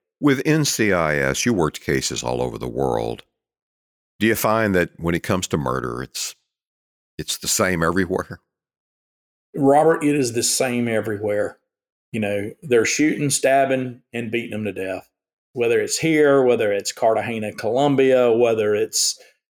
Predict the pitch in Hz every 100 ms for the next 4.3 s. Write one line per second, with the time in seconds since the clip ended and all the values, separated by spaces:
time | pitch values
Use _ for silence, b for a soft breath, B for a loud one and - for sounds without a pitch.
0 | - 120 117 113 120 117 113 110 110 123
1 | 139 143 143 139 123 117 - 170 165 165
2 | 165 151 147 139 131 123 117 - - _
3 | _ - 156 139 151 180 170 165 143 -
4 | 104 90